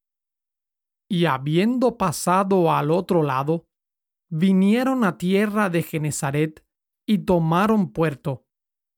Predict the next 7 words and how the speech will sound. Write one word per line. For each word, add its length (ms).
Y 160
saliendo 840
ellos 400
de 100
la 140
barca, 560
enseguida 960